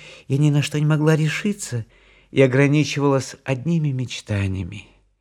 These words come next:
И Бог знает, какими мечтаниями. Я перестала только проказничать вместе с Сашей.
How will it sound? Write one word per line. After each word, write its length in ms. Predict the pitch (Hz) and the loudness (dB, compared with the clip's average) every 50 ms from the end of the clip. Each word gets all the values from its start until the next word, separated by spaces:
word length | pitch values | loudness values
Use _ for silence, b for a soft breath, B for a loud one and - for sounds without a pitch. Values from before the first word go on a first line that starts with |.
| b b b b b b b b b b b | b b b b b b b b b b b
И 140 | - 90 90 | -4 -4 -4
Бог 320 | 85 87 127 127 - - | -2 -2 -4 -4 -4 -8
знает, 460 | - - 117 117 120 120 117 117 - - | -8 -6 -2 -2 0 -2 -2 -4 -8 -8
какими 720 | - 110 - - - - 127 135 131 127 127 127 117 - - _ _ _ _ _ _ _ _ _ _ - | -8 -8 -8 -8 -4 -2 -2 0 0 0 -2 -2 -4 -6 -12 _ _ _ _ _ _ _ _ _ _ -12
мечтаниями. 1120 | 101 85 98 104 - - - - 87 90 82 101 107 104 107 117 123 120 - - - - _ _ _ _ _ _ _ _ _ _ _ _ _ _ _ B B B B B B B B | -8 -8 -6 -6 -8 -10 -8 -6 -6 -6 -4 -6 -10 -10 -10 -12 -12 -14 -16 -18 -20 -20 _ _ _ _ _ _ _ _ _ _ _ _ _ _ _ B B B B B B B B
Я 120 | - 139 139 | 0 0 2
перестала 500 | 151 147 147 131 - - 160 156 151 151 | 2 2 0 0 0 0 2 2 2 2
только 300 | - 156 135 - 156 147 | 0 -2 -2 -2 -4 -4
проказничать 840 | - 143 143 - - - 123 104 95 - 101 92 - - 98 - | -2 -2 -2 -2 0 0 2 2 2 0 -2 -4 -4 -6 -8 -4
вместе 340 | 95 95 92 90 - - - | -2 -2 -2 -2 -4 -10 -12
с 20 | - | -10
Сашей. 560 | - - 95 92 85 - - - - _ | -6 -4 -4 -4 -4 -6 -10 -12 -16 _